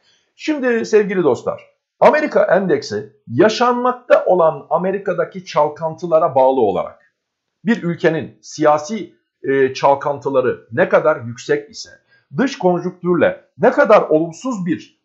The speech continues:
e, uyum içerisindeyse endekslerinin de o ölçüde etkilenmesi çok doğaldır.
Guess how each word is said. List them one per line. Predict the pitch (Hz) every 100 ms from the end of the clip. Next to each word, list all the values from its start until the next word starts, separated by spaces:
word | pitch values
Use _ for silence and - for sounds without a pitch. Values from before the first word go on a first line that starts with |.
| -
e, | 123
uyum | 120 156 180 190
içerisindeyse | 123 123 98 - 98 90 85 - 196 - _ -
endekslerinin | 226 180 170 - 147 147 131 107
de |
o | - 233 208 131
ölçüde | 123 113
etkilenmesi | - 117 - 107 98 90 - -
çok | 175 180
doğaldır. | 208 202 196 226